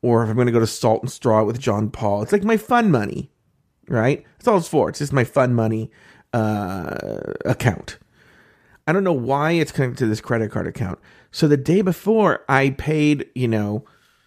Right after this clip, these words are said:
like, seven hundred dollars on this credit card. I don't know why it was even connected. I used that account. So in the morning, I wake up on Tuesday morning, and I'm do, do, do, do, do, checking my, um, my, uh,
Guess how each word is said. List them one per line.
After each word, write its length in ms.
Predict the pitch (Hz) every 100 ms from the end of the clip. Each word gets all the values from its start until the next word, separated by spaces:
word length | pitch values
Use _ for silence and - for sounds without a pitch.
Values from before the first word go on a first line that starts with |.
| _ _ _
like, 440 | 110 120 104 - - - _
seven 540 | - - - 175 160
hundred 260 | 147 147 139
dollars 500 | 110 135 127 107 104
on 100 | 107
this 140 | 104
credit 360 | - - 226 -
card. 360 | - 101 98 - _ _ _ _
I 120 | - 127
don't 180 | 151
know 100 | 123
why 340 | 113 113 113 131
it 80 | 143
was 160 | 120
even 120 | 113
connected. 400 | 104 127 110 113 -
I 80 | 117
used 400 | 110 117 123 120
that 100 | -
account. 420 | 135 156 143 - - - -
So 160 | - 147
in 160 | 131
the 80 | 131
morning, 540 | 127 143 226 185 120 -
I 100 | 127
wake 380 | 117 147 180 160
up 340 | 151 - - _ _ _
on 160 | 120 110
Tuesday 400 | 160 175 151 131
morning, 500 | 117 151 92 - - _ _ _ _ _ _
and 80 | -
I'm 60 | 320
do, 160 | 277
do, 120 | 254 233
do, 120 | 208
do, 100 | -
do, 140 | 135
checking 480 | 131 143 135 135 131
my, 360 | 120 113 113 -
um, 440 | 117 110 101 98 - _ _ _ _ _ _
my, 480 | - 120 110 104 104
uh, 360 | 104 95 92